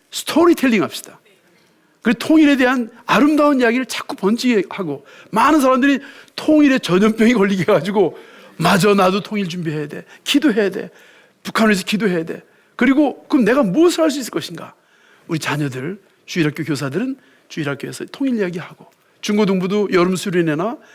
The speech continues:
겨울 수련회 때는 통일과 북한에 대해서 특집을 내가지고 이, 삼 일 동안 울고 북한을 위해서 헌신하도록 만들고, 그래서 앞으로 이 아이들이, 이 아이들이 통일에, 통일한 게 세대가 될 아이들이 준비할 수 있도록 하고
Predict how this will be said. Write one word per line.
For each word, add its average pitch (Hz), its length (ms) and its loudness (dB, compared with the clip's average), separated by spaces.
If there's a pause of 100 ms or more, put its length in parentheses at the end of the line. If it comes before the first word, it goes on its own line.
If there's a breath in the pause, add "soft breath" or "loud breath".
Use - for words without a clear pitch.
(120 soft breath)
겨울 165 240 -2
수련회 160 260 -2
때는 196 320 -4 (460 soft breath)
통일과 302 460 2
북한에 262 380 -4
대해서 175 400 -2
특집을 370 380 0
내가지고 175 540 0 (500 soft breath)
이, 214 140 4
삼 320 180 0
일 320 100 4
동안 302 300 2
울고 320 680 2 (220 loud breath)
북한을 262 300 0
위해서 269 180 -2
헌신하도록 330 580 0
만들고, 175 520 -2 (600 soft breath)
그래서 262 260 2
앞으로 240 240 0
이 233 80 4
아이들이, 220 260 2
이 277 160 2
아이들이 359 320 4
통일에, 311 360 2 (400 loud breath)
통일한 277 360 4
게 247 80 2
세대가 226 380 2
될 190 160 2
아이들이 160 500 0 (320 loud breath)
준비할 302 400 2
수 214 80 -6
있도록 190 300 -10
하고 120 200 -14